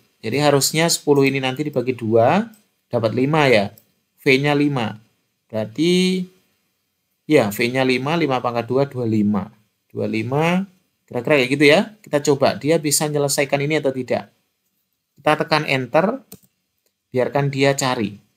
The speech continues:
Bisa nggak kira-kira ya? Oke, kita tunggu dulu sobat sekalian. Nah, luar biasa sobat sekalian. Bisa, dia bisa jawab dengan baik dan benar ya. Energi kinetik dari benda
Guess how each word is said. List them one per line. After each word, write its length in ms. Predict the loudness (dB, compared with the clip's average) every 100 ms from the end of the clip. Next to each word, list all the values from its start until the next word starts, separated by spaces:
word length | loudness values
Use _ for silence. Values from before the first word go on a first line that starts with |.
| _ _ _ _ _ _ _ _ _
Bisa 320 | -2 0 2
nggak 160 | 0 0
kira-kira 360 | 0 0 2
ya? 160 | 2 0 -6 _ _ _ _ _ _ _ _ _ _ _ _ _
Oke, 460 | _ -2 2 4 4
kita 260 | 0 -2 -2
tunggu 240 | -2 2
dulu 240 | 4 4 4
sobat 240 | 2 -2
sekalian. 500 | -2 -2 2 2 0 -4 _ _ _ _ _ _ _ _ -6
Nah, 240 | -4 -4 -6 _ _ _ _ _ _ _ _ _ _
luar 400 | -6 2 2 2
biasa 400 | -2 -2 0 0
sobat 240 | -2 -4 -4
sekalian. 400 | -2 -2 -2 -4 _
Bisa, 480 | 0 2 4 2 2
dia 160 | 0 0
bisa 240 | 0 0
jawab 320 | 2 4 4
dengan 320 | 0 -4 -4
baik 240 | 0 0 0
dan 160 | -4
benar 320 | -4 -4 0 0
ya. 240 | 0 -4 _ _ _ _ _ _ _ _ _ -4
Energi 400 | -2 0 0 0
kinetik 400 | 2 2 0 0
dari 180 | 2
benda 240 | 2 4